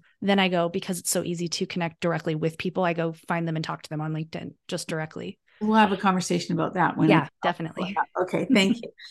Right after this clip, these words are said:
Speaker 2: That's awesome. Well, this has been amazing, and I appreciate your time, and I love that we have so much in common in,
Speaker 1: Me
Speaker 2: in our
Speaker 1: too.
Speaker 2: thinking, and that we're both left-handed. It couldn't have gone any
Speaker 1: <laughs>
Speaker 2: So, um, before we end,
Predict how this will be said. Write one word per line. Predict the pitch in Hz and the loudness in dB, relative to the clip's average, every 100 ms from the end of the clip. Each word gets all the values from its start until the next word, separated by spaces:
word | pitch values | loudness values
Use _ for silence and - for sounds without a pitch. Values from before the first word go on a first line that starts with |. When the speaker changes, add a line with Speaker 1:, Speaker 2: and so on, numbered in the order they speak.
| - _ | -20 _
Speaker 2:
That's | 214 220 | 2 4
awesome. | - 196 - 170 | 4 4 4 0
Well, | 196 208 208 | 4 6 8
this | 262 269 | 6 6
has | 277 | 4
been | 269 240 | 6 8
amazing, | 214 190 185 208 262 269 - - | 8 6 4 2 0 -2 -18 -6
and | 202 202 196 | 0 2 2
I | 175 | 0
appreciate | 185 185 220 214 208 - | 0 0 -2 2 0 0
your | 190 | -2
time, | 185 196 190 202 | -2 0 2 2
and | - 190 190 190 | 2 2 2 2
I | 180 | 4
love | 190 190 190 | 6 4 4
that | 202 | -2
we | 180 | -2
have | 190 170 | -2 -2
so | - 175 | 0 0
much | 175 180 | 0 0
in | 165 | -4
common | - 165 170 175 | 0 4 6 6
in, | 170 165 | 6 4
Speaker 1:
Me | 175 190 | 2 2
Speaker 2:
in | 165 | 2
our | 156 | 2
Speaker 1:
too. | 165 175 - | -2 -8 -8
Speaker 2:
thinking, | 190 208 208 - - | -2 0 -2 -8 -4
and | - 175 | 2 2
that | 147 | 2
we're | 175 | 2
both | 170 160 | 2 2
left-handed. | 160 147 - 151 156 170 | 2 2 2 2 4 2
It | 165 - | 0 -2
couldn't | 180 151 | -2 0
have | 143 | 0
gone | - 262 139 139 - - - - | 2 4 4 2 -2 -8 -10 -4
any | 294 | -4
Speaker 1:
<laughs> | - - 349 311 | -4 -8 -6 -2
Speaker 2:
So, | 254 220 - _ - | 0 0 -2 _ 4
um, | 226 220 - 214 - | 6 4 0 -2 4
before | 247 247 247 247 277 | 4 6 6 8 8
we | 269 254 | 6 4
end, | 214 202 202 | 4 2 2